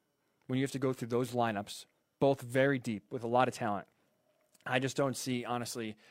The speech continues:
the A's or the Rays having enough juice, having enough, uh, gas in the tank to overcome either the Astros or the Yankees. So Twins, A's, and Rays to me will make the playoffs, but not, don't have enough to make the World Series. And out of the N L, I mean,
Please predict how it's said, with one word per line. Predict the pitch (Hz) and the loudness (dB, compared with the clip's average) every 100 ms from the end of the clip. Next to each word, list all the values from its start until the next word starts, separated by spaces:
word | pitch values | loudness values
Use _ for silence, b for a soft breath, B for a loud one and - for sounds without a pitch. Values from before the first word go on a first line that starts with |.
| b | b
the | - 123 | -4 0
A's | 147 151 135 | 2 0 0
or | |
the | 127 | 2
Rays | 127 131 | 2 0
having | - 135 135 | 0 -2 0
enough | 123 110 | -2 -2
juice, | - 170 160 | -2 -2 0
having | 143 139 | 2 2
enough, | 135 123 - - | 0 -4 -10 -4
uh, | 143 113 110 | 0 0 2
gas | 131 131 131 | 4 4 2
in | |
the | 127 | -8
tank | - 117 110 | -4 -4 -2
to | 120 | -2
overcome | 135 117 123 113 | -2 -2 -4 -2
either | 117 | -2
the | 107 110 | -2 0
Astros | 110 - 117 107 - b b b b | 0 0 -2 -2 -6 b b b b
or | 160 156 | 4 6
the | |
Yankees. | 135 127 131 123 | 2 0 0 0
So | 123 | 0
Twins, | - - 185 185 160 | 0 0 0 0 0
A's, | 156 147 | 0 0
and | 135 | 0
Rays | 131 139 - | 0 0 -2
to | 139 | -2
me | 131 123 B B B | 0 0 B B B
will | 147 | 4
make | 185 | 4
the | 175 | 4
playoffs, | - 165 160 - | 2 6 6 2
but | 131 | -2
not, | 120 131 147 123 - _ _ _ _ _ _ - | 0 0 2 0 -6 _ _ _ _ _ _ -2
don't | 143 143 | 2 4
have | 135 | 2
enough | 127 127 | 2 0
to | - | -2
make | 120 | -4
the | 120 | -2
World | 117 107 | -2 -2
Series. | - 170 170 160 B B B B - | 0 2 2 -2 B B B B 0
And | 143 131 127 123 | 2 4 2 2
out | 143 170 | 4 4
of | |
the | 160 147 | 4 2
N | 143 | 2
L, | 135 | 2
I | 123 | 2
mean, | 120 110 | 0 -4